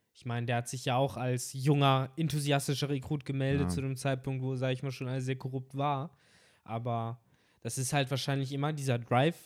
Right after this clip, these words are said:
Speaker 1: die, äh, ja, Wehrlosen zu beschützen sozusagen und seine eigene Gerechtigkeit auszuleben. Und, äh, das, äh, das ist ja das Interessante immer, weswegen ich die Marine so ein bisschen von der Weltregierung trenne, weil die machen halt so ein bisschen ihr eigenes Ding. Das sieht man durch Leute wie Garp, durch Leute wie Corby.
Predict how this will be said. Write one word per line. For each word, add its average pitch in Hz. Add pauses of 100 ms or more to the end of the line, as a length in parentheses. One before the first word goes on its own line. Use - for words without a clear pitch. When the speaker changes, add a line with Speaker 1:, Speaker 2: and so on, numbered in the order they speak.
Speaker 1:
die, 131 (180)
äh, 123 (520)
ja, 127
Wehrlosen 160
zu 147
beschützen 170
sozusagen 160
und 139
seine 135
eigene 156
Gerechtigkeit 165
auszuleben. 160
Und, 123
äh, 120 (720)
das, -
äh, 139
das 135
ist 156
ja 147
das 131
Interessante 135
immer, 131
weswegen 127
ich 127
die 139
Marine 135
so 127
ein 131
bisschen 131
von 127
der 123
Weltregierung 127
trenne, 135
weil 123
die 123
machen 147
halt 139
so 135
ein 131
bisschen 139
ihr 123
eigenes 131
Ding. 123
Das 117
sieht 131
man 123
durch 120
Leute 120
wie 117
Garp, 120
durch 127
Leute 120
wie 120
Corby. 131